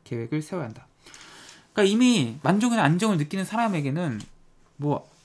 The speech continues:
아무리 유혹을 하려고 해도 유혹이 되지 않는다는 거예요. 그렇기 때문에 여러분들이 뭔가 유혹을 하려는 그 상대방이 너무나 삶이 만족스러운 상태다. 더 이상은 뭔가 이보다 더 안정적일 수 없다.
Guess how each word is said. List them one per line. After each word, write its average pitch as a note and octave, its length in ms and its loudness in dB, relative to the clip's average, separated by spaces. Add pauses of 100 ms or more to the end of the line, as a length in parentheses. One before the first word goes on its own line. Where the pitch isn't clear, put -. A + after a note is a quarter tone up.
아무리 F3 280 0
유혹을 F3 240 2
하려고 A3+ 240 -4
해도 D3+ 160 -2
유혹이 E3 220 -4
되지 B2+ 160 -10
않는다는 D3 340 -8
거예요. A2 180 -16 (1120)
그렇기 - 280 -6
때문에 B2+ 560 -4 (400)
여러분들이 D3+ 680 -2 (140)
뭔가 A#2+ 560 -8 (260)
유혹을 E3+ 260 6
하려는 D#3+ 280 -2
그 C#3 120 -8
상대방이 D3+ 680 -6 (480)
너무나 B3 320 2
삶이 B3 260 -4
만족스러운 D3+ 460 -4
상태다. C#3 400 -12 (560)
더 A#3+ 200 2
이상은 A#3 360 0
뭔가 C3+ 560 -4 (720)
이보다 G3 360 4
더 F3 80 -4
안정적일 D3+ 380 0
수 B2+ 140 -6
없다. - 360 -10